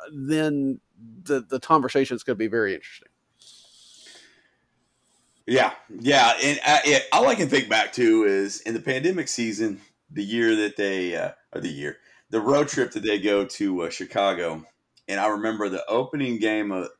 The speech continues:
Speaker 2: of the first doubleheader, Knizner was catching, Edman was playing short. I was trying to think, it was youth everywhere, essentially.
Speaker 1: Yeah.
Speaker 2: And I was like, "Man, this is actually a lot of fun to watch 'cause this could be what we see in the next few years."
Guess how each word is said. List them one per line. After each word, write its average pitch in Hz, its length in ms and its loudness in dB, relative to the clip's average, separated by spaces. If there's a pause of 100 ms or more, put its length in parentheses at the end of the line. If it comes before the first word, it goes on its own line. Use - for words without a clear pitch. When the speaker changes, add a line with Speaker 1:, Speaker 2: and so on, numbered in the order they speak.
Speaker 2:
of 95 120 -8
the 85 100 -6
first 101 340 -6
doubleheader, 90 600 -4 (1000)
Knizner 120 320 -2
was 101 140 -8
catching, 107 560 -2 (200)
Edman 113 340 0
was 104 100 -6
playing 101 240 -6
short. 98 600 -4 (1000)
I 110 60 2
was 113 140 -6
trying 175 220 2
to 170 60 -2
think, 135 420 -4
it 120 160 2
was 107 260 -10
youth 147 380 -6
everywhere, 87 500 0
essentially. 87 680 -10
Speaker 1:
Yeah. 95 300 0 (240)
Speaker 2:
And 120 100 -2
I 117 120 4
was 107 140 -4
like, 92 280 -4
"Man, 123 180 2
this 175 220 0
is 131 120 -2
actually 101 340 -2
a - 20 -2
lot 85 160 -2
of 85 80 -8
fun 85 160 -8
to 76 100 -8
watch 82 320 -4
'cause 95 140 -10
this 139 160 -4
could 120 240 -4
be 104 100 2
what 92 180 -2
we 87 120 -6
see 101 340 -4
in 85 60 -4
the 82 80 -10
next 78 220 -12
few 80 120 -12
years." 69 520 -14